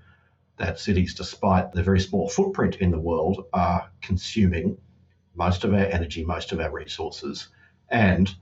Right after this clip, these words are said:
by twenty fifty, I think we're about seventy-five percent urbanized across the planet. Bruce Mau speaks about this idea that by twenty fifty, we'll have about ten billion people on the planet.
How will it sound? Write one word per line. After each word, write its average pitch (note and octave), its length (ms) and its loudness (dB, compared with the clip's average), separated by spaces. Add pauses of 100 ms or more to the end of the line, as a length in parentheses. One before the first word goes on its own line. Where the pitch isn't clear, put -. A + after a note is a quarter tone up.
(460)
by F2+ 400 4
twenty F#2+ 300 2
fifty, F#2 680 2
I F#2+ 80 2
think F2+ 320 0
we're F2 220 0
about E2+ 460 0
seventy-five F2 680 -2
percent F#2 360 -4 (520)
urbanized F2 540 0
across - 320 -6
the - 80 -20
planet. - 340 -6 (960)
Bruce A2+ 300 2
Mau E2+ 460 4 (600)
speaks - 480 -2
about F2 440 2
this F#2 200 -2
idea F2 420 2
that D#2+ 260 -4
by F2+ 160 0
twenty - 320 2
fifty, - 580 -4 (840)
we'll G#2+ 120 2
have G#2 100 6
about G2 320 2
ten G#2 220 6
billion F2+ 300 4
people F2 280 0
on D#2 160 -4
the D#2 60 -8
planet. E2 340 -6